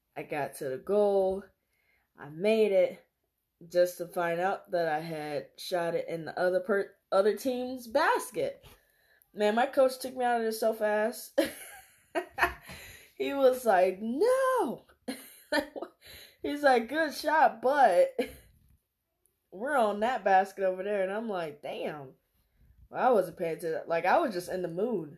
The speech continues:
I was just in the groove. I didn't, I didn't even, didn't even know what was going on, you know?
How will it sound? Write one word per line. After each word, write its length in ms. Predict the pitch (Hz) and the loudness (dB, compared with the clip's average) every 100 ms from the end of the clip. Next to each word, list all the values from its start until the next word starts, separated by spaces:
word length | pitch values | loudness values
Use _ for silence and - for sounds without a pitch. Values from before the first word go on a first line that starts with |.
| - | -10
I 80 | 185 | -6
was 100 | 208 | -4
just 180 | 175 160 - | -6 -12 -8
in 160 | 196 | -6
the 60 | 214 | -4
groove. 320 | 202 170 151 | -4 -6 -4
I 100 | 160 | -4
didn't, 180 | 190 - | -4 -4
I 120 | 165 | -2
didn't 200 | 190 185 | -2 -4
even, 400 | 170 156 151 160 _ _ _ _ _ _ _ _ - | -6 -8 -12 -18 _ _ _ _ _ _ _ _ 0
didn't 200 | 202 220 | 2 4
even 240 | 196 185 | 2 0
know 200 | 185 190 | 2 4
what 180 | 190 175 | 4 0
was 140 | 175 180 | -2 -2
going 300 | 175 170 156 | 2 2 0
on, 240 | 151 160 | -6 -8
you 100 | 170 | -6
know? 280 | 170 180 | -4 -4